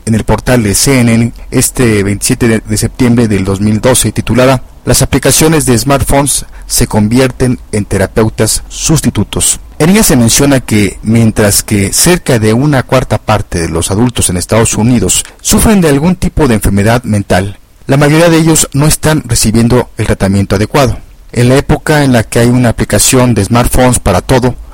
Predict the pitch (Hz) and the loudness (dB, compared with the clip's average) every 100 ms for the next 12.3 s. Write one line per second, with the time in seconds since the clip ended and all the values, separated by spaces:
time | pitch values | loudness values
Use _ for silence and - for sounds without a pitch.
0 | - - - - 139 180 175 165 170 170 | -18 -18 -12 -2 2 2 2 2 2 2
1 | 165 - 151 - 143 - 131 117 - - | 0 0 0 0 -2 0 0 0 -2 -2
2 | 151 170 151 131 143 147 139 131 139 120 | 2 2 2 0 -2 0 0 0 2 0
3 | 123 113 92 104 117 120 113 - 110 127 | 0 0 0 0 0 2 0 -2 -2 -2
4 | 123 127 101 104 101 - - - - - | -2 -2 -2 -2 -6 -8 -14 -14 -8 0
5 | 151 202 190 175 131 143 147 - 110 107 | 2 2 2 4 4 2 0 0 0 0
6 | - 101 - 135 131 - - - - 110 | 0 0 2 2 2 -2 -8 -12 -2 0
7 | 104 147 - 139 135 127 110 110 104 113 | 2 0 2 0 2 0 0 0 2 2
8 | 113 - - 123 113 110 - 113 - - | 2 0 0 2 2 0 -2 -2 -4 -12
9 | - - 104 95 - 73 - - - - | -12 -4 -2 -2 -4 -6 -6 -8 -10 -12
10 | - - 156 147 170 165 170 160 - 143 | -12 -2 0 0 0 0 2 0 0 0
11 | 139 - 151 139 - 113 107 104 101 - | 0 0 0 0 0 -2 -2 -2 -2 -2
12 | 147 139 | 0 0